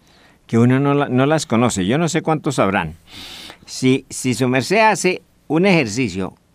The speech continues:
de mirar su peso cuando se acuesta y mirarlo cuando se levanta, hay una diferencia grande, grande, casi de,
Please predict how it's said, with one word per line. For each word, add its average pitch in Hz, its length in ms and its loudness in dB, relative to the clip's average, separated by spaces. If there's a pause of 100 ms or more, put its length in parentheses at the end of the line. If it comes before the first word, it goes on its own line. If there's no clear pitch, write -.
(600)
de 107 380 -2
mirar 117 560 0
su 147 240 -4
peso 147 420 0
cuando 123 460 0
se 113 120 -2
acuesta 78 640 -10 (1700)
y 113 80 2
mirarlo 110 560 0 (520)
cuando 110 540 0
se 175 300 0
levanta, 90 880 -2 (160)
hay 98 220 -4
una 113 200 0
diferencia 90 800 -8 (140)
grande, 85 640 -6 (840)
grande, 131 480 -2 (1900)
casi 131 320 2
de, 117 260 0